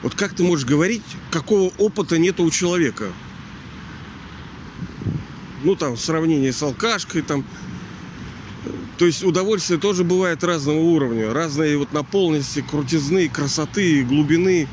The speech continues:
Одно из них — это переживание отношений с высшим душой. А у нас их много бывает.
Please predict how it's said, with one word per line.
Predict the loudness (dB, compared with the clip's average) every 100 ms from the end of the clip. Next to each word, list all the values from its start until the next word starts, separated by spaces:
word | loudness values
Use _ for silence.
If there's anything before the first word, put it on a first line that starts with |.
| -8 -8 -10 -12 -12 -12 -12 -12 -12 -12 -12 -14 -14 -14 -8
Одно | -6 0 2
из | 2 2
них — | 2 2 -2
это | -4 -2
переживание | 2 2 2 0 0 0
отношений | -2 -2 -2 0 0 0
с | -2
высшим | 0 0 0 -2
душой. | -2 -2 -2
А | -2 -2 0
у | 2
нас | 2 2 -2
их | 0
много | 2 2 2 0
бывает. | 0 0 0